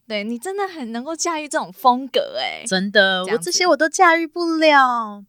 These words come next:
Speaker 1: 对啊，黑色唇膏只有你能够驾驭。
Speaker 2: <laughs> 这时候听起来好讨厌。
Speaker 1: <laughs> 这时候你就要说，“You're really pulling off that new style。”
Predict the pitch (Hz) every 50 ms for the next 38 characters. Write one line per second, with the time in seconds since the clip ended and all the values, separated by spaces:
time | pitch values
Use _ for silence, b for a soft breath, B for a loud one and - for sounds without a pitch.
0 | _ _ - 285 285 277 277 277 302 370 381 381 370 403 370 - 381 330 285 285
1 | 302 330 - - 294 311 330 330 302 254 226 226 226 233 285 269 - 294 277 240
2 | 233 208 - 262 262 233 214 185 170 185 220 - - _ - 294 262 415 392 311
3 | 277 240 254 277 285 381 349 330 262 - 262 208 240 - - 294 285 185 247 262
4 | 196 165 B B B B B B B B - - 294 - 226 214 214 202 180 143
5 | 202 202 202 208 208 - 202 190 190 190 190 180 190 180 180 180 180 185 196 208
6 | 208 208 196 233 - 196 190 196 190 - - 156 147 160 - - 156 156 156 160
7 | 165 180 180 180 185 - - - 117 78 62 58 - -